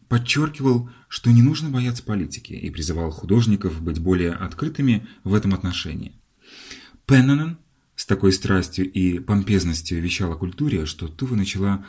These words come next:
сомневаться в том, понимает ли он этот термин. В свойственной ей саркастичной манере Тува заявила, что ее всегда смущает, когда люди начинают громогласно заявлять о том, что моются.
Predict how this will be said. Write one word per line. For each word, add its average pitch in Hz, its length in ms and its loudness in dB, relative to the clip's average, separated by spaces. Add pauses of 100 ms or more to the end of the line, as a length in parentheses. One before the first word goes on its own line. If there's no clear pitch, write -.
сомневаться 95 560 0
в - 80 -10
том, 127 320 0 (320)
понимает 127 460 4
ли 143 60 2
он 117 300 0
этот 104 280 -4
термин. 73 440 -8 (800)
В - 60 -2
свойственной 95 580 2
ей 82 380 -2 (420)
саркастичной 107 680 -2
манере 113 380 2
Тува 101 240 -2
заявила, 104 560 0
что 107 300 -2
ее 101 240 0
всегда 135 460 -4
смущает, 80 600 -4
когда 78 260 -4
люди 104 220 0
начинают 82 560 -4 (300)
громогласно 87 580 -2
заявлять 80 460 -2
о 80 60 -4
том, 123 340 2 (340)
что - 200 -4
моются. 85 680 2